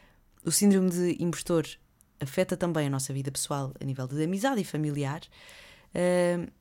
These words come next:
e eu sinto-me sempre um degrau abaixo das minhas amigas ou dos meus amigos. Não é sinto-me sempre, às vezes sinto-me. Eh, isto não é uma coisa que acontece sempre todos os dias, eu não vivo assim. E, e eu estou a partilhar isto convosco porque,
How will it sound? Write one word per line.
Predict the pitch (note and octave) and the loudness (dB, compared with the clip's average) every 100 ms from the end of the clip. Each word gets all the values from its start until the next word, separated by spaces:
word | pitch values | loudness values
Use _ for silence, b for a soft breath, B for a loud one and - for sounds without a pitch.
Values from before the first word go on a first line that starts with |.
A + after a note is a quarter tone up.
| - | -4
e | F3+ | 2
eu | G#3 G#3+ | 4 4
sinto-me | - G#3+ G3+ G#3 | 2 2 2 4
sempre | - F#3 D#3+ D3+ D3+ G3 - _ _ _ _ _ _ _ _ _ _ _ | 4 2 0 -2 -8 -10 -18 _ _ _ _ _ _ _ _ _ _ _
um | F3+ | 0
degrau | F3+ E3+ F#3+ F3+ E3 | 2 4 4 4 2
abaixo | D3 E3+ F3 - - _ _ _ _ _ _ _ _ _ _ | 0 -2 -2 -10 -12 _ _ _ _ _ _ _ _ _ _
das | - F#3+ F3 | 0 2 4
minhas | F#3+ F3+ | 0 2
amigas | F#3+ E3+ C3+ C3+ - _ _ _ _ - | 2 0 -2 -6 -14 _ _ _ _ -10
ou | D#3 | -6
dos | C#3 | -2
meus | D3 D3+ | -2 0
amigos. | E3 C#3+ B B B | -2 -4 B B B
Não | G#3 | 2
é | |
sinto-me | G#3+ G3 F3+ | 2 0 0
sempre, | E3 C3 - | 0 -2 0
às | D#3+ D#3 | 0 2
vezes | D3 C#3 | 0 -2
sinto-me. | C3 - - B B B B - | -8 -12 -20 B B B B -4
Eh, | C#3+ | -4
isto | - | 0
não | C#3 | 0
é | |
uma | C3+ | 2
coisa | D3 D3 | 0 -4
que | C#3+ D#3+ D#3 | -4 -2 -2
acontece | D#3+ D#3+ D#3 | -2 -2 -2
sempre | - D#3 | -2 -2
todos | - D#3+ | -6 -4
os | D#3 | -4
dias, | E3+ | -2
eu | E3+ | -2
não | E3 | -4
vivo | D#3+ | -4
assim. | E3 C#3 C3 - _ B B B | -6 -6 -8 -12 _ B B B
E, | E3+ - | -4 0
e | F#3+ | 6
eu | G#3+ | 6
estou | G#3+ G#3+ | 6 2
a | |
partilhar | F#3+ F3+ E3+ | 2 -2 -4
isto | D#3+ | -2
convosco | F3 D#3 F3+ F#3+ G3+ | -4 -2 -4 -4 -10
porque, | G3+ G#3+ G3+ - D3+ | -2 -2 -2 -6 -8